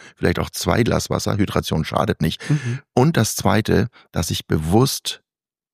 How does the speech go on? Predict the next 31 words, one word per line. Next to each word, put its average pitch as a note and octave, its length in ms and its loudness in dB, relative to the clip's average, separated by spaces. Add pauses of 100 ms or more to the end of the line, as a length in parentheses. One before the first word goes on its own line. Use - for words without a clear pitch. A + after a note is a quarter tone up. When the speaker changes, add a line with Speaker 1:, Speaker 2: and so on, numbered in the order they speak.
(260)
Speaker 1:
ähm, F2 360 4
mir F2+ 100 2
mache, F2 400 0 (140)
ich - 220 -8 (100)
nehme A2 280 4
mal F#2 260 0
ein E2+ 220 -2
paar D#2 200 -6
ganz A2+ 420 -2
tiefe - 460 0
Atemzüge. - 760 -4 (480)
Also E2+ 160 -2
ich D#2+ 60 -4
sage G2+ 320 2 (280)
ganz C#3+ 340 2
bewusst A#2 580 2 (400)
und, G2 480 2
ähm, F#2 380 2 (560)
das G2+ 260 0
beruhigt A2 320 0
nämlich G2 180 2
dieses F#2+ 380 -2
limbische G#2 400 4
System. C#3 480 2
Wir D2 100 4
haben F#2+ 140 2
ja - 80 2
am - 100 -4
Anfang D2 300 -4
gesagt, G2 340 0
okay, F2+ 440 0